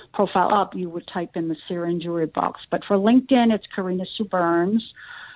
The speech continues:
For Instagram, it would be the Syrian Jewelry Box. For Facebook, I have my own personal page, Karina Sue Burns or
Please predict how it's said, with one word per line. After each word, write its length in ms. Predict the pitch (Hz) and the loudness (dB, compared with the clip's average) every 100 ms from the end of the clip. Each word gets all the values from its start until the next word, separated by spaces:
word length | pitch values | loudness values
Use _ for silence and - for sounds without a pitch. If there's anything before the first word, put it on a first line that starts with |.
| - - | -18 0
For 240 | 220 190 - | 4 4 6
Instagram, 760 | 240 277 - 240 240 220 220 | 6 6 2 2 4 6 4
it 80 | - | 2
would 180 | 196 190 | 0 2
be 240 | 208 190 | 2 2
the 120 | 180 185 - | 0 -4 0
Syrian 400 | 196 180 180 175 | 0 2 2 0
Jewelry 320 | 175 175 160 | 0 0 0
Box. 540 | 147 151 165 - - - - - _ _ _ _ - - _ - - | 2 2 2 0 -6 -20 -20 -20 _ _ _ _ -20 -20 _ -10 4
For 260 | 208 196 196 - | 6 6 2 0
Facebook, 480 | 226 226 - 240 233 | 0 -2 -2 -2 -2
I 100 | 196 | -4
have 380 | 190 190 185 180 - _ - | 0 2 2 0 -8 _ -12
my 240 | 165 170 175 | -4 -2 0
own 180 | 208 | -2
personal 400 | 220 233 226 214 | -4 -6 -8 -8
page, 540 | 190 226 208 220 214 - | -4 2 4 4 4 -4
Karina 300 | - 202 202 | -6 -4 -4
Sue 200 | - 220 | -4 -6
Burns 500 | 202 208 208 214 | -2 0 2 0
or 40 | 202 | -2